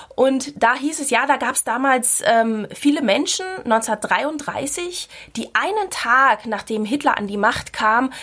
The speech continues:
auf die Straße gegangen sind und einen Generalstreik gemacht haben, also ihre Fabriken bestreikt haben. Und diese Menschen waren angeführt von Kommunisten und sie waren die einzigen in ganz Deutschland. Sie haben aber gedacht, es sind ganz viele.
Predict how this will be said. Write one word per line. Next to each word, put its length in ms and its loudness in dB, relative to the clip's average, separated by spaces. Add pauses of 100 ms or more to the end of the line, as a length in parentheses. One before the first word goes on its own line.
(240)
auf 160 -2
die 120 -6
Straße 420 0
gegangen 400 0
sind 420 2
und 380 0
einen 400 0
Generalstreik 680 2
gemacht 360 -6
haben, 240 0
also 180 -4
ihre 220 -2
Fabriken 400 -2
bestreikt 480 -6
haben. 240 -6 (840)
Und 480 2
diese 280 -2
Menschen 380 2 (280)
waren 260 2
angeführt 400 -2
von 160 -2
Kommunisten 600 0 (280)
und 220 0
sie 240 -2
waren 200 4
die 120 -6
einzigen 500 -2
in 140 -4
ganz 220 0
Deutschland. 440 -2
Sie 100 -2
haben 60 4
aber 200 4
gedacht, 280 0
es 120 -10
sind 120 -6
ganz 240 2
viele. 400 -4